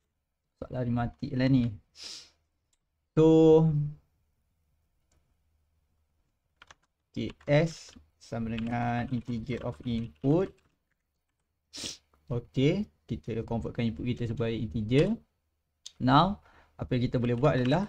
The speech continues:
kita akan pakai, um, arithmetic punya ni lah.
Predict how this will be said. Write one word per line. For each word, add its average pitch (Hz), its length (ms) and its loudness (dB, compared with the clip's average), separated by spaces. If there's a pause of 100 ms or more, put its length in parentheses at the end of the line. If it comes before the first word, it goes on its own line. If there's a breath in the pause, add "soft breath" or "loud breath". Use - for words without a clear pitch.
(440)
kita - 320 -4
akan 123 160 -4
pakai, 120 1120 0 (320)
um, 117 560 -4 (720)
arithmetic 127 680 0
punya 123 360 2
ni 139 120 2
lah. 160 240 0